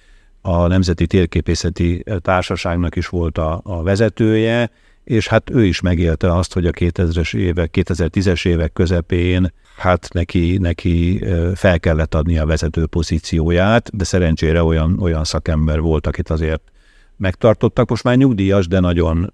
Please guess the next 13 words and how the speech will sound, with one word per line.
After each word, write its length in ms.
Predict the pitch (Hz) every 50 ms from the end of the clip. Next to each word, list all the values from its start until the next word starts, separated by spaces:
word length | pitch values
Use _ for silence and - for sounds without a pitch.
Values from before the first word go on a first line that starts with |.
| _ -
ö, 300 | - 107 95 90 87 95 90
nagy 200 | 87 104 104 -
szerepet 400 | - - 95 87 85 - 85 80
töltött 460 | - - 90 87 85 80 - 85 82 85
be 100 | 87 85
abban, 480 | 87 90 90 85 82 80 85 85 85
hogy 180 | 85 85 82 82
ez 100 | 80 80
a 100 | 78 78
kétezer-huszonhármas 1500 | - - 85 - - 82 80 85 82 80 80 80 80 90 85 - - 82 80 82 80 80 82 80 82 82 78 - -
fokvárosi 560 | - 85 80 - - 82 78 82 80 - 90
konferencia 800 | - - 85 80 78 - 85 82 80 82 82 - 87 82 82 80
is, 420 | 80 78 78 - - - - -